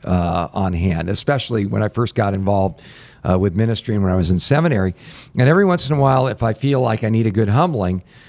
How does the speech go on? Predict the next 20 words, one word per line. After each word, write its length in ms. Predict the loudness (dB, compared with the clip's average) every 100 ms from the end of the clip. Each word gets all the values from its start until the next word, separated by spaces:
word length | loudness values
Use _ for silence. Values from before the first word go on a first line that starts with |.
| -18 -4
uh, 240 | 0 0
I'll 120 | 0 2
take 220 | 0 0
some 200 | -2 -2
of 140 | 0
'em 100 | 0
out 480 | 2 2 0 -4 -12 -20 _ _ -20 _ -2
and 140 | 0
I'll 80 | 0
take 180 | 0 0
a 60 |
look 180 | 2 2
at 80 | 0
what 120 | 0
I 40 | 0
used 260 | 0 -4
to 60 | -4
teach. 360 | -2 -2 -4
Say 320 | -2 0 0 -4
on, 500 | -2 0 0 -2